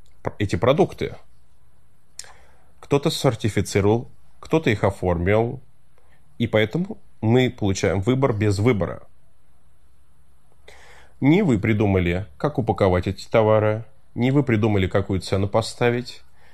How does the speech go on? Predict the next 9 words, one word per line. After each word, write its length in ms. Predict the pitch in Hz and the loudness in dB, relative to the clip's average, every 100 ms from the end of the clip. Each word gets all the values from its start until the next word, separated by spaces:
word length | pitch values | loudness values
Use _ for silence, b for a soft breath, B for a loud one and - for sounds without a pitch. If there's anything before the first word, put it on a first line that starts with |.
| b | b
не 220 | - 110 120 | -2 2 4
вы 380 | 143 120 95 - - | 4 4 0 -6 -8
оформили, 880 | - 95 - 123 107 98 90 87 - - - - - - - - | -2 -2 2 2 4 0 0 -2 -6 -12 -20 -20 -20 -20 -12 -2
а, 600 | 98 92 90 87 85 - - | 2 2 0 -2 -6 -10 -16
цветовую 520 | - 123 110 107 104 92 | -2 2 4 6 6 4
гамму, 580 | 87 87 101 117 131 - - - - - - - | 2 2 2 2 0 -8 -18 -20 -20 -20 -20 -2
местоположение. 1120 | 113 131 - 95 95 87 90 87 95 104 127 143 - - - B B B B | 2 2 0 2 2 4 0 0 0 0 -2 -10 -14 -18 -20 B B B B
В 140 | 104 117 | 0 2
итоге 480 | 120 131 147 180 | 4 2 2 -4